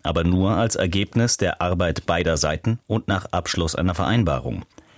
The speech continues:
Bei den direkten Gesprächen der Kriegsparteien in Istanbul war eine Waffenruhe nicht erreicht worden, sondern lediglich ein Gefangenenaustausch.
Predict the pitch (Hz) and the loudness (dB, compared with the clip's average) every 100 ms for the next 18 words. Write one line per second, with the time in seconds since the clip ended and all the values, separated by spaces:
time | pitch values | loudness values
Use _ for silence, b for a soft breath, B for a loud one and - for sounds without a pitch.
0 | B B B B B B - 82 85 82 | B B B B B B -2 0 2 2
1 | 90 - 101 92 - 98 98 92 101 92 | 0 0 2 2 0 0 0 2 2 2
2 | 87 - 95 - 95 - 98 95 92 - | 2 0 -2 -2 -2 0 0 2 2 0
3 | - 98 92 101 113 104 - 95 92 95 | 0 2 2 2 2 2 2 2 2 2
4 | 95 90 80 80 80 82 78 - 85 87 | 0 0 2 2 4 2 0 -2 -2 0
5 | 92 - 78 73 71 67 64 73 71 73 | -2 -2 -2 0 0 0 0 0 0 0
6 | 69 76 71 - 90 87 - 87 92 95 | 0 -2 -4 -4 -4 -4 -4 -2 0 0
7 | 104 110 85 73 62 52 65 - 52 - | 0 0 0 0 0 -2 -2 -4 -4 -4
8 | - | -6